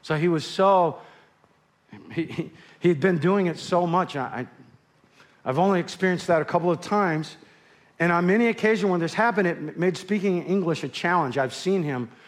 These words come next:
where he'll preach and tongues will just come out and he'll try to get back into English. And he's going into tongues almost every minute,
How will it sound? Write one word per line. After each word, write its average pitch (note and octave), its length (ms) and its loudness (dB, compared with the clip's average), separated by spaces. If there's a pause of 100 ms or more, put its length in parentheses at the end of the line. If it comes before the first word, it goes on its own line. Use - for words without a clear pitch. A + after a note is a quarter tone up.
(260)
where C#3+ 300 0
he'll C#3 240 0
preach - 640 -2 (760)
and C#3 140 -4
tongues E3+ 240 0
will D3+ 100 -2
just - 240 -6
come D#3 180 -2
out F3+ 300 2
and C#3+ 100 -4
he'll C#3+ 100 -6
try E3 160 0
to E3 80 0
get C#3+ 220 -6 (420)
back D3+ 360 0
into D#3 200 0
English. E3+ 640 -4 (560)
And D3 100 -2
he's C#3 120 -2
going D#3+ 400 0
into F3 360 -2
tongues G3 680 -2 (760)
almost F3 380 2
every E3+ 340 2
minute, E3+ 380 2